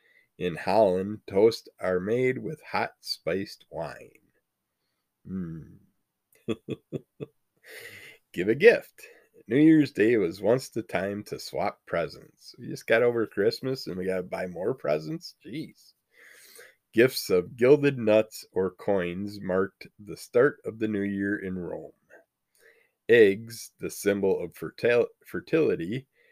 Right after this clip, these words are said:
were exchanged by the Persians. There was always a thing every year, too, where we tried to balance an egg,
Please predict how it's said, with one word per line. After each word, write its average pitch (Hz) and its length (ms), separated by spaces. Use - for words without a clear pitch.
were 92 120
exchanged 123 920
by 90 200
the 104 360
Persians. 95 840
There 101 100
was 107 140
always 135 280
a 107 60
thing 107 420
every 98 300
year, 95 380
too, 95 340
where 87 140
we 82 100
tried 90 320
to 78 80
balance 98 560
an 95 160
egg, 101 440